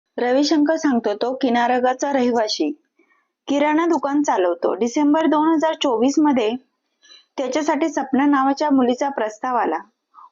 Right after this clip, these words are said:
वय पंचवीस वर्ष. तिचे आई वडील अठरा वर्षापूर्वी मरण पावले होते. ती मोठी बहीण ममता आणि मेहुणे मुन्ना यांच्यासोबत राहत होती. तेवीस जानेवारी दोन हजार पंचवीस रोजी लग्न झाले.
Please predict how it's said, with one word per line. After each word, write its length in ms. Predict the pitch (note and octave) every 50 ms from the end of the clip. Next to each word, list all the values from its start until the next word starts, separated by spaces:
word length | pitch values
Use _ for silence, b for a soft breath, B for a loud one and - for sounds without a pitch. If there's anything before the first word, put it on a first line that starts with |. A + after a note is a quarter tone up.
| B
वय 200 | - A3 B3 C#4+
पंचवीस 520 | D#4+ D#4 D#4+ C4 A#3+ B3 - C#4+ D4 D4 -
वर्ष. 280 | C#4+ A#3 - - - - - - _ _ _ - -
तिचे 240 | A#3 A3+ A#3 -
आई 260 | D4 C#4 A#3+ A#3 A#3 C4+
वडील 320 | C#4+ D4+ C4+ C#4+ C#4+ C#4 - -
अठरा 300 | G3+ - - C4 C#4 D4
वर्षापूर्वी 600 | D4 C#4+ C#4+ - D#4+ D4 D4 C#4+ B3 B3 C#4 D4+
मरण 380 | D4 C#4 B3 G#3 G#3+ A#3+ C4
पावले 300 | C4 C#4 C4 C4 C4 C4
होते. 440 | C4+ C4 B3 A3+ - F3+ F3 - - _ _ _ _ b b b b b b b b b b
ती 100 | - D4+
मोठी 340 | E4 D#4 C#4+ C4+ C4 C#4+ D4+
बहीण 300 | C4+ D4 D4 D4 D4 D#4+
ममता 360 | D#4 C#4+ A#3+ A#3 A#3 A#3 -
आणि 360 | C#4 B3 - - - A#3 C4 C#4+
मेहुणे 540 | C#4+ C#4+ C#4+ C4+ C4 B3+ B3+ C4 A3 F4+
मुन्ना 420 | - G3+ A3+ A3+ A#3 A#3 G#3 E3 E3 - _ _ _ _ _ _ _ _ _ _ -
यांच्यासोबत 680 | F#3+ A3 A#3 A#3 D#4 D#4+ D#4 E4 D#4+ C#4+ D#4 E4 D#4+
राहत 260 | D#4 C4 - A3 B3+ B3+ -
होती. 360 | C#4+ B3+ - - D4+ D4+ D4 - _ _ b b b b b b b _ -
तेवीस 300 | A#3+ A#3 A3+ C#4 D#4+ D4
जानेवारी 480 | D#4+ D4+ C#4 C#4 C#4+ C#4+ D4 D4 D4 D4+
दोन 220 | B3 D4 C4+ C4
हजार 240 | C#4 C#4 C4+ D4+ C#4+
पंचवीस 460 | C4+ - B3 A3 A3 - B3 C4 -
रोजी 340 | C#4+ C#4 C#4+ C4+ C4+ D4 C#4
लग्न 280 | B3 A3 F#3 G3+ A3 A#3+
झाले. 440 | B3+ C#4 C4 A#3+ G#3+ F3 - _